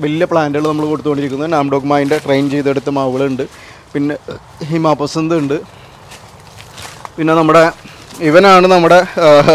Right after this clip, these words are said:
ഹൈലൈറ്റ് മാവ്. ഇതാണ് നമ്മുടെ ഹൈദർ സാഹിബ്. ഇത് നമ്മുടെ ഹൈദർ സാഹിബാണ് ട്ടോ,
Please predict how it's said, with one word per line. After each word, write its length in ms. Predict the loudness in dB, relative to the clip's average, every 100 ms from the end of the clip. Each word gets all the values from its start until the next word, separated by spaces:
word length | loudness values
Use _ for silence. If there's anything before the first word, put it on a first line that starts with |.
| 2 0 -12 -16 -2
ഹൈലൈറ്റ് 420 | 0 2 2 2
മാവ്. 180 | 2 4 2
ഇതാണ് 180 | 2 0
നമ്മുടെ 200 | 0 0
ഹൈദർ 300 | 0 -2 -4 0
സാഹിബ്. 380 | 2 2 -2 -8 -14 -20 -20 -20 -20 -20 -20 -20 -20 -20 -20 -20 -20 -20 -20 -14
ഇത് 80 | -6 -4
നമ്മുടെ 200 | 0 2
ഹൈദർ 320 | 2 0 -2 -2
സാഹിബാണ് 420 | 0 2 2 0
ട്ടോ, 80 | -2